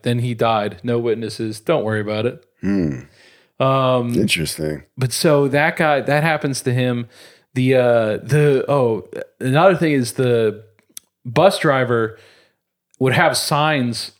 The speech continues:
Speaker 1: on her route. Where, like,
Speaker 2: Oh.
Speaker 1: someone, like, you know, the
Speaker 2: Shit.
Speaker 1: guy fucking wrote, and it would be, like, fucked up stuff like that,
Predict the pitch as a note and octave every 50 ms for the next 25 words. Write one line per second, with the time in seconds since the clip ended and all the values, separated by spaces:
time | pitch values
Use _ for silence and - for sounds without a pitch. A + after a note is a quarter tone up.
0 | _ B2+ C#3 C#3 C3 C#3+ B2+ A2+ G#2+ G#2+ A2+ B2+ A2+ - - _ _ _ _ _
1 | _ _ _ _ _ _ _ _ _ _ _ - - C3+ C#3 B2+ B2 - - -
2 | - F3+ D#3+ D#3+ E3+ E3+ E3+ E3+ E3 D#3 D#3 D3+ D3 - - C3+ C3+ C3 B2+ B2
3 | - - C#3+ C3+ C3+ C3+ C3 B2+ A#2+ G#2 G2 A#2 A#2 - C3+ D3 D3 D3 D3 D3
4 | - E3 D3 - C#3+ B2 A#2 A#2 B2 B2+ C3 C3 B2+ - - C3+ C3 C3 C3 B2+
5 | B2+ A#2+ A2+ D#3+ F3+ F3+ E3 C#3 B2 A#2 A2 G#2+ G2 - - - - - - D3
6 | C#3+ C#3+ - - C3+ B2+ A#2 - - - - B2 A#2 A2 G#2 - - A#2+ A#2 A#2
7 | A2+ - B2+ A#2 A2+ A2 -